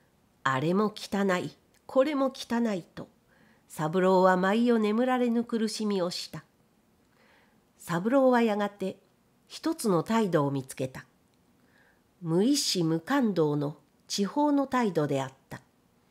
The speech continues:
風のように生きることである。三郎は日常の行動をすべて暦に任せた。暦の占いに任せた。楽しみは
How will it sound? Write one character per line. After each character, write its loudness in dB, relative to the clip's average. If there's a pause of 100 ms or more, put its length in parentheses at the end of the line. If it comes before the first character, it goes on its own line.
(960)
風 -2
の 4
よ 4
う 2
に 0
生 -8
き 0
る -6
こ -4
と -2
で -2
あ -4
る。 -14 (1160)
三 -6 (100)
郎 2
は -4 (240)
日 -2
常 6
の 4
行 2
動 4
を 0
す -6
べ 0
て -2
暦 2
に 0
任 -6
せ -10
た。 -18 (1160)
暦 4
の 8
占 4
い 0
に 2
任 -2
せ -10
た。 -16 (1500)
楽 0
し -2
み 2
は -4